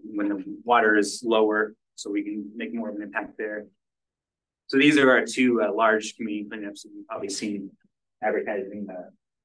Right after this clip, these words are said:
volunteers as well as the impact as well. So, and then part of the, at, at, for these cleanups, we do have, uh, volunteer appreciation,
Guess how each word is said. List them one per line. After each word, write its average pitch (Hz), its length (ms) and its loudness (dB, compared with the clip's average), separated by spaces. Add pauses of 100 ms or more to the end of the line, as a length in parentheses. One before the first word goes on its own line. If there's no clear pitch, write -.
(120)
volunteers 101 600 -2
as 95 120 -14
well 95 80 -4
as 92 120 -6
the 101 80 -14
impact 98 360 -10
as 92 140 -8
well. 101 180 -6
So, - 160 -16 (520)
and 113 120 0
then 104 240 0
part 147 240 8
of 123 140 4
the, 107 260 4 (300)
at, 123 140 2 (180)
at, 120 100 -4 (160)
for 135 100 0
these 131 200 2
cleanups, 127 440 0
we 113 120 -4
do 117 180 -2
have, 110 260 0
uh, 98 280 -8
volunteer 110 420 -4
appreciation, 101 960 -8